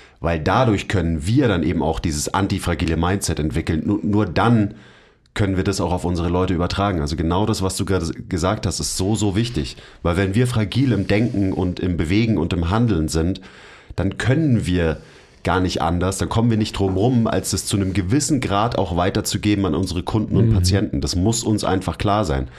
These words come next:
Speaker 1: auch wenn wir das nicht proaktiv machen natürlich. Dazu musst du nicht nozebische Sprache verwenden oder so, aber das, es wird passieren. So. Diese Energie wird man einfach weitergeben, unweigerlich.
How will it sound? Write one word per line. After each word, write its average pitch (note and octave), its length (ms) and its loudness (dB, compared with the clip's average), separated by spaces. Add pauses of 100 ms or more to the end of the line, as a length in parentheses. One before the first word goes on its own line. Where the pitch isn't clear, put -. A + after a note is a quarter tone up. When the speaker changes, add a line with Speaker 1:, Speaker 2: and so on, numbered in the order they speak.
(140)
Speaker 1:
auch F2 180 0
wenn G2+ 120 2
wir G2+ 80 2
das G2 120 -2
nicht A2 180 -2
proaktiv G2+ 600 0
machen - 240 -2
natürlich. C2 300 -4
Dazu - 200 -2
musst A#2 280 2
du C3 60 2
nicht F#2+ 280 0 (400)
nozebische F#2+ 680 0
Sprache G#2+ 440 0
verwenden C#2+ 460 0
oder A#1+ 240 -2
so, G#1+ 240 -6 (340)
aber - 100 -4
das, - 240 -6
es G2 260 -2
wird A#2+ 280 2
passieren. A#2 600 0 (800)
So. - 300 -8 (880)
Diese G#2 180 -2
Energie G2 560 0
wird G#2+ 160 2
man G2 160 0
einfach E2 320 -2
weitergeben, C#2 640 -2 (300)
unweigerlich. G2+ 840 -2